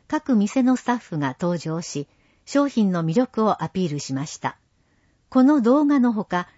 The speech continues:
同サイトでは店舗ごとのピーアール動画を配信中。どの商品もサイト上から購入できるので、ぜひアクセスを。ゆずるチャンネルショッピングはこちらからアクセス。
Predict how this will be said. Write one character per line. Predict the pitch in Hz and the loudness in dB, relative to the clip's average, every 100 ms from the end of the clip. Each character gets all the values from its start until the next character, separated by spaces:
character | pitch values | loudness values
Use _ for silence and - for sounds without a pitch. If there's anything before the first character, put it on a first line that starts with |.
| _ - | _ 2
同 | 247 247 | 2 2
サ | 247 | 0
イ | 226 | -2
ト | 196 175 | -2 -4
で | 160 | -2
は | 139 - | -4 0
店 | 247 285 | 2 2
舗 | - 311 | 0 -2
ご | 302 | -2
と | 233 | -2
の | 180 | -2
ピ | 160 233 262 | -2 0 2
ー | 269 | 2
ア | |
ー | 247 | 0
ル | 220 | 0
動 | 226 202 | 0 0
画 | 147 127 | -2 -4
を | |
配 | 127 156 | -4 -6
信 | 151 151 151 | -6 -6 -6
中。 | - 127 127 - _ _ _ _ - | -6 -10 -10 -14 _ _ _ _ -2
ど | 247 | 2
の | 240 233 | 2 0
商 | 240 233 | 0 -2
品 | - 175 | -2 -4
も | 151 151 | -2 -6
サ | - 247 | -2 -2
イ | 277 | -2
ト | 294 | -2
上 | 269 269 | 0 -2
か | 247 | -2
ら | 233 | -4
購 | - 233 247 | 0 2 4
入 | 247 220 | 2 0
で | 220 | -4
き | - | -4
る | 214 | -2
の | 180 147 | -2 -4
で、 | 139 - _ _ 160 | -8 -10 _ _ -4
ぜ | 247 | -4
ひ | - 226 | -2 -2
ア | 220 | -2
ク | - | -6
セ | 170 | -10
ス | 151 143 | -10 -10
を。 | 131 - _ _ _ _ _ _ _ _ _ _ | -12 -12 _ _ _ _ _ _ _ _ _ _
ゆ | - 220 | 0 0
ず | 233 | 2
る | 302 311 | 0 0
チ | 254 | 0
ャ | 277 | 2
ン | 285 | 2
ネ | |
ル | 285 269 | 0 0
シ | 254 | -2
ョ | |
ッ | - | -2
ピ | - 196 | -2 -2
ン | 160 | -2
グ | |
は | 143 127 | -4 -6
こ | - | -6
ち | - 269 | -4 -2
ら | 285 | -2
か | 247 | 0
ら | 233 - | -2 -2
ア | 196 | -6
ク | - | -8
セ | 156 | -12
ス。 | 147 131 | -12 -14